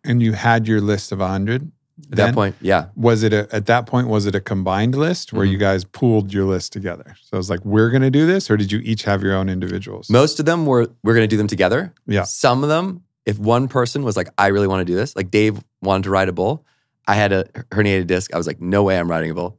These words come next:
Speaker 1: Right, right, right.
Speaker 2: We're like, "Dave,
Speaker 1: So
Speaker 2: you"
Speaker 1: he crossed it off for the list
Speaker 2: Yeah,
Speaker 1: collectively.
Speaker 2: exactly. Most of them were combined. But the thing that we did, we the rule, there were two rules. First rule, you had to pretend you were a millionaire. Like, you had ten million bucks in your bank when you wrote the list. So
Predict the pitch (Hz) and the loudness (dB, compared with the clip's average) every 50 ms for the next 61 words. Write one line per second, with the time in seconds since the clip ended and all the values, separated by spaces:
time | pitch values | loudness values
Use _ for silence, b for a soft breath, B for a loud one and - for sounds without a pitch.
0 | _ - 104 104 101 95 98 95 95 92 90 90 90 - - - - _ - 82 | _ -4 0 0 2 2 2 2 0 0 -2 -2 -4 -8 -10 -16 -20 _ -6 -6
1 | 80 80 - _ _ - 85 82 82 120 110 123 135 123 - 127 117 110 - - | -4 -6 -6 _ _ -2 0 2 4 4 4 4 4 4 4 4 4 4 2 2
2 | 117 107 104 101 - - - 104 107 98 98 101 101 90 85 - - - - - | 2 2 2 2 0 -2 0 0 2 2 2 2 2 0 -2 -4 -8 -12 -14 -8
3 | - - 98 92 - - - - 95 95 - 98 - 104 110 104 95 101 98 92 | -2 2 2 2 2 0 -4 -8 -10 -10 -10 -4 0 0 0 2 2 2 2 2
4 | - - 82 - - _ _ 113 131 139 135 135 - 135 123 117 117 107 - 110 | 0 -2 -8 -10 -12 _ _ 0 2 2 2 0 0 0 2 2 2 2 0 0
5 | 101 95 82 78 78 - - _ _ _ _ _ _ _ _ _ _ - 139 127 | 0 0 0 0 -4 -10 -16 _ _ _ _ _ _ _ _ _ _ 0 2 2
6 | 135 104 - 185 190 190 160 147 139 117 127 123 135 156 - - - 110 127 131 | 2 4 2 2 2 4 2 2 2 2 2 2 2 2 -2 -4 -2 0 0 0
7 | - - _ _ _ _ _ _ _ _ _ _ _ _ _ 101 117 117 110 131 | 0 -4 _ _ _ _ _ _ _ _ _ _ _ _ _ 0 0 4 4 6
8 | 156 165 170 151 127 120 113 - 165 147 131 110 87 85 92 - _ - 139 135 | 6 6 4 4 2 0 0 2 2 2 4 2 2 0 -2 -8 _ 0 0 0
9 | 123 - 135 143 147 156 151 - - 117 113 113 - 120 113 - 120 110 110 107 | 2 2 2 2 2 2 0 -2 0 0 0 0 0 -2 -2 0 0 2 4 4
10 | 110 110 104 101 92 90 85 87 117 127 120 - _ _ _ _ - 98 95 101 | 4 4 2 2 0 0 -2 -2 -4 -6 -8 -14 _ _ _ _ -6 -2 0 0
11 | 95 92 - 120 113 107 110 110 110 107 95 92 98 101 - - 101 101 101 90 | -2 0 0 0 0 2 2 2 2 2 0 0 0 -2 -4 -8 -6 -6 -2 -2
12 | 92 90 95 104 - 98 95 90 87 90 92 98 - - 92 90 98 143 - - | -2 -2 -2 -4 -4 -4 -4 -4 -2 -2 -2 -2 -2 -4 -4 -4 -4 -4 -6 -6
13 | - - 92 90 90 | -4 -4 -4 -4 -4